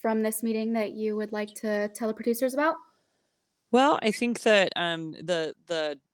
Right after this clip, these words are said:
Speaker 2: gentlemen that are serving on this board, um, we have a representative from D F A and a representative from C D I, um, really take their tasks seriously. Um, and they are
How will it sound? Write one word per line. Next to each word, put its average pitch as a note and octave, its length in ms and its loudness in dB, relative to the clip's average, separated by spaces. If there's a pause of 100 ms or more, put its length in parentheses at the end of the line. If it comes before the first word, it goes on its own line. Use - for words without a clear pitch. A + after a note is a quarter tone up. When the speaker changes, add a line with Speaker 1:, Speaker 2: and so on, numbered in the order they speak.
(120)
Speaker 2:
gentlemen E3+ 640 -8
that C#3+ 120 -8
are C#3 100 -10
serving D3 380 -8
on C#3+ 140 -8
this C#3 160 -8
board, C#3 640 -6
um, C3 400 -10 (460)
we E3 80 4
have D#3 100 4
a D3 60 4
representative C#3+ 720 -4
from C#3 200 -8
D C#3+ 140 -2
F C3+ 160 -4
A C3+ 420 0
and C3 160 -6
a C3 60 -8
representative C3+ 720 -6
from C#3 160 -8
C - 160 -4
D C3+ 160 0
I, C#3 360 0 (520)
um, C#3 340 0
really D3+ 540 4
take - 580 -2
their C#3+ 140 -4
tasks - 480 -6
seriously. C#3+ 800 -2 (800)
Um, D3 300 0
and C#3 240 -4
they C#3+ 320 2
are C3+ 480 -2